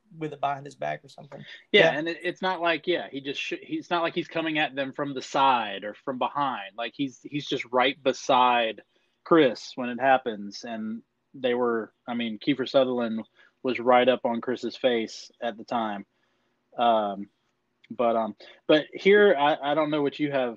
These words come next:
Speaker 2: wanted to, I wanna talk about, what do you think, 'cause there's a lot of debate of this, um,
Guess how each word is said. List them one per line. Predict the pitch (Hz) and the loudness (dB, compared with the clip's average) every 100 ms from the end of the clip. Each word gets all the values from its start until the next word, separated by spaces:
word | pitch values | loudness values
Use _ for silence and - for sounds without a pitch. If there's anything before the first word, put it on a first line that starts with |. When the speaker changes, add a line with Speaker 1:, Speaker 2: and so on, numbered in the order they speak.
| - | -12
Speaker 2:
wanted | - 131 117 | -10 -8 -8
to, | - - | -6 2
I | |
wanna | 240 302 208 | 4 4 6
talk | 190 - | 4 4
about, | 156 139 | 4 4
what | 127 208 | 4 2
do | 277 | 4
you | 240 | 0
think, | 220 196 151 - _ _ _ _ - | -2 -6 -8 -14 _ _ _ _ -4
'cause | 151 127 - _ - | -2 -2 -12 _ -16
there's | 156 160 147 | -2 0 2
a | |
lot | 147 180 | 4 4
of | 170 | 2
debate | 143 143 143 127 | 0 -2 -4 -4
of | 123 117 | -10 -4
this, | 127 120 - - _ _ _ _ _ _ _ 131 | -2 -2 -6 -18 _ _ _ _ _ _ _ -4
um, | 127 117 110 104 | -2 -2 -4 -8